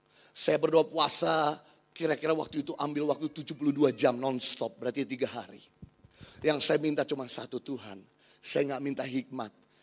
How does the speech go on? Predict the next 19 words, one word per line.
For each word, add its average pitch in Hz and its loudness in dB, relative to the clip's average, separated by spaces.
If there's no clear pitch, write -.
saya 127 -2
nggak - -14
minta 143 2
berkat, 113 -6
yang 131 -4
saya 135 0
minta 127 -4
jiwa-jiwa. 117 -4
Kirimkan 131 -2
jiwa-jiwa 120 -8
kepada 107 -14
aku, - -20
Tuhan. - -18
Baru 170 4
dua 165 6
puluh 160 0
empat 139 -2
jam 131 0
berdoa, 123 -6